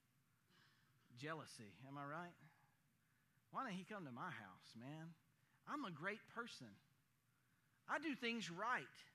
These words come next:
I've been chasing after him all this time, and he never came to my house, but he goes to this guy's house?"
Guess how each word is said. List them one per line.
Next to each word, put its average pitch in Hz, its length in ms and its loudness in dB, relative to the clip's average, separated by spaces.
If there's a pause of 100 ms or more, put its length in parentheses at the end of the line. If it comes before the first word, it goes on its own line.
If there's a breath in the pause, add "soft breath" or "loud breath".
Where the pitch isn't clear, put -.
(460 soft breath)
I've 285 120 12
been 277 180 8
chasing 262 460 10
after 254 280 10
him 240 120 6
all 262 180 6
this 254 160 4
time, 277 380 12
and 190 40 8
he 185 60 8
never 247 160 8
came 262 220 8
to 214 80 6
my 233 100 12
house, 202 480 12
but 220 100 6
he 233 60 4
goes 277 220 12
to 214 100 10
this 240 220 6
guy's 349 300 6
house?" 440 460 2